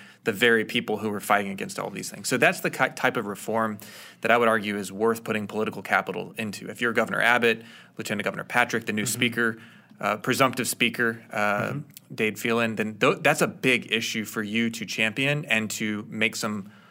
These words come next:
Speaker 1: long-term gains. Because to Matt's point, these are the folks that are fighting against the conservative agenda. These are the folks that if they do get into power, um, are going to overturn everything you do. So to me, we should be looking for, you know,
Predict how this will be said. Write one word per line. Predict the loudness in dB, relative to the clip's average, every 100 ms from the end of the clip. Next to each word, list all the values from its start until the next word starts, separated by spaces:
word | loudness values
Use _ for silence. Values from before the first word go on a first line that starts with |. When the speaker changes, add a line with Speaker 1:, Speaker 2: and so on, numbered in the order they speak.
| _
Speaker 1:
long-term | -4 2 2 0 -4 -4
gains. | 0 -2 -2 -12 -14 -20 -20 _
Because | 0 0 -2 -6 -8
to | 0
Matt's | 2 2
point, | 0 0 0 -4 -2
these | 0
are | 0
the | 2
folks | 2 2
that | 2 0
are |
fighting | 2 4 4 4
against | -2 -6 -6
the | -10
conservative | -6 -2 0 -2 -4
agenda. | -4 -2 -2
These | -2 -2 0
are | 0
the | 0
folks | 0 0
that | 0 0
if | -2
they | -2
do | 2
get | 2 2
into | -2
power, | -2 0 0 -2 -8 -18 -20 -18 -8 0
um, | 2 2
are | 0
going | 2 2
to |
overturn | 0 0 0 -2
everything | -2 -6 -8
you | -6
do. | -6 -6
So | -2 2 4 2 -2 -14 -20 _ _
to | -2
me, | 4 4 4
we | 2
should | 2
be | 2
looking | 2 0 -4
for, | 0 2 0 -4 -6
you | 0
know, | 0